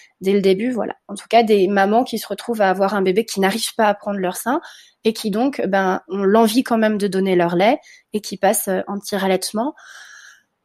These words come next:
Après, nous, on rencontre, euh, aussi, donc ces mamans-là, elles arrivent à tout moment, des mamans qui reviennent d'une confusion,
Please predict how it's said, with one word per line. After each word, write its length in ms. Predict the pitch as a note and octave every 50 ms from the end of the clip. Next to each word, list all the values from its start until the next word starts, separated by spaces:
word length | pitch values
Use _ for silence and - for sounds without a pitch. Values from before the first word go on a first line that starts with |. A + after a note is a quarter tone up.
| -
Après, 400 | A3+ A3 G#3+ - - - C#4 C4+
nous, 120 | B3+ C4 C4
on 240 | C4 C4 C4 B3
rencontre, 500 | A#3 B3 B3 B3 B3 C4+ C4+ C4 - -
euh, 440 | B3 A#3 A3+ A3 G#3+ G#3+ G#3 A3 A3 -
aussi, 320 | - A#3 A#3+ - - -
donc 140 | C4 B3+ G3+
ces 100 | - -
mamans-là, 320 | F#3 F3 F3 F3+ F#3+ A#3 B3
elles 100 | G#3+ G3
arrivent 220 | F#3 F#3+ F#3+ F#3
à 140 | F3+ F#3 F3+
tout 160 | - - F#3+
moment, 240 | F#3 F3+ F3+ F#3 C#4+ E4+
des 80 | B3+ A3+
mamans 240 | G#3+ G#3+ G#3+ A3 A#3
qui 120 | - -
reviennent 280 | A#3 A3 G#3 A3+ A3 A3+
d'une 180 | G#3 G#3+ A3+
confusion, 640 | A3+ - A#3+ A3+ A3 - - A3+ A3 G#3+ A3 D4+